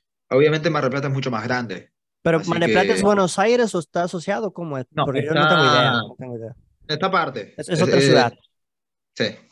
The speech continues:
Speaker 1: es otra ciudad. Estamos
Speaker 2: Pero,
Speaker 1: bastante lejos.
Speaker 2: pero donde más se
Speaker 1: A
Speaker 2: sigue es
Speaker 1: dos,
Speaker 2: Buenos
Speaker 1: sí.
Speaker 2: Aires, supongo.
Speaker 1: En Buenos Aires mucho más. El M M A es mucho más, mucho
Speaker 2: Mm.
Speaker 1: más grande, hay muchos más clubes,
Speaker 2: Mm.
Speaker 1: eventos. Acá no, no, no hay mucho.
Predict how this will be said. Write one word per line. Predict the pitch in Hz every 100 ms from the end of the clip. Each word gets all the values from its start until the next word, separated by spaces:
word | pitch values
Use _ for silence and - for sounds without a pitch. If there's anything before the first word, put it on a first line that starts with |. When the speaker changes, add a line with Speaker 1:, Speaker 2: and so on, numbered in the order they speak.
| _ _ _ _
Speaker 1:
es | 139
otra | 131 131
ciudad. | 120 113 98 - _ _ _ _
Estamos | - 120 123
Speaker 2:
Pero, | 120 117
Speaker 1:
bastante | 113 135 123 123
lejos. | 120 - - _ _ _
Speaker 2:
pero | 165 156
donde | 156
más | 160 180
se |
Speaker 1:
A | 175
Speaker 2:
sigue | 185
es | -
Speaker 1:
dos, |
Speaker 2:
Buenos | 160 143 127
Speaker 1:
sí. |
Speaker 2:
Aires, | 143 127 123
supongo. | 120 123 113 113 - _ _ _ _
Speaker 1:
En | 127 120 117
Buenos | 117 110
Aires | 143 156 156
mucho | 135 147 143 123
más. | 113 104 - _ _ _ _ _ _ _ _ _ _ -
El | 104 110
M | 107
M | 107
A | 117 127
es | 120
mucho | 120 123 113
más, | 107 - - _ -
mucho | 139
Speaker 2:
Mm. | 127
Speaker 1:
más | 110
grande, | 113 113 101
hay |
muchos | 110 117
más | - -
clubes, | 120 113 98 - _ _ _ 113
Speaker 2:
Mm. |
Speaker 1:
eventos. | 107 117 117 104 - _ - _ _ _ _ -
Acá | 98 92 117 120
no, | 120 113 110
no, | 110 104
no | 107
hay | 104
mucho. | 107 104 - 92 -